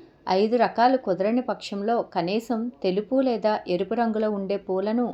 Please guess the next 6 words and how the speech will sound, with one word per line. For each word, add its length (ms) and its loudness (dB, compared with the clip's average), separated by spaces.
అందుబాటులో 640 -2
ఉంచుకోవాలి. 1000 -2
రెండు 320 4
పూలమాలలు 920 0
అమ్మవారి 440 0
కలశానికి, 840 -2